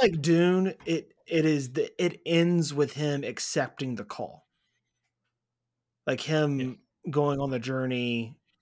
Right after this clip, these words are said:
Speaker 1: and then realizing where his place is and then accepting the call, feeling that call. It's the same exact thing as the end of the Fellowship of the Ring, accepting the call.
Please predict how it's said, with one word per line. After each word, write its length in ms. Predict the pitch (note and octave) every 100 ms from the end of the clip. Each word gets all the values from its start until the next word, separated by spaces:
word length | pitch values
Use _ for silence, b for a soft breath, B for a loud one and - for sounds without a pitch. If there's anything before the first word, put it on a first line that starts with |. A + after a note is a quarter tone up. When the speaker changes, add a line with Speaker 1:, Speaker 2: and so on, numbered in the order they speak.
| _
Speaker 1:
and 220 | B2 B2+ B2
then 160 | A#2
realizing 640 | A#2 A#2+ A#2 A2+ A2 A2+ A2
where 100 | A2+
his 120 | G#2+
place 400 | - C3 A#2 -
is 280 | A#2 A2+ G#2+
and 100 | A2
then 100 | G#2
accepting 520 | G#2 - A#2 - G#2+
the 60 | G#2
call, 320 | - G2+ F#2
feeling 360 | - A#2 A2
that 180 | G#2+ -
call. 340 | - G#2 F#2 E2
It's 120 | -
the 100 | C3
same 300 | D3 C3+ C3
exact 380 | A#2 B2 A2+ -
thing 380 | A#2 A2+ A2
as 120 | G#2+ G#2
the 160 | A2+
end 140 | A2 G#2+
of 80 | G2+
the 60 |
Fellowship 440 | G#2 A2 A2+ A2 G#2+
of 80 | G#2+
the 100 | G#2+
Ring, 360 | A2 A2+ G#2+
accepting 440 | G2 - A2 A2 G2
the 80 |
call. 320 | G2 G#2+ G2